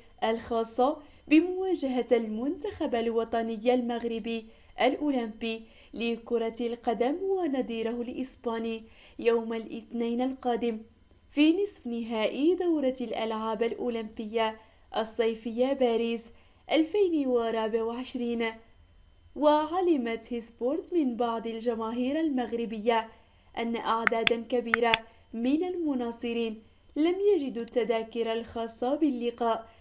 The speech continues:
على المنصة الرسمية المخصصة للبيع، وذلك بعد نفاذها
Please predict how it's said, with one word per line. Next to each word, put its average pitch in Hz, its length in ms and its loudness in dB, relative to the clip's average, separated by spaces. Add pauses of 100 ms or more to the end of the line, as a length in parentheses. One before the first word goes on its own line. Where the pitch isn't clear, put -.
(240)
على 233 260 0
المنصة 233 640 -6
الرسمية 233 720 0 (440)
المخصصة 240 840 0
للبيع، 226 560 2 (460)
وذلك 285 840 4 (300)
بعد 294 380 4
نفاذها 247 880 0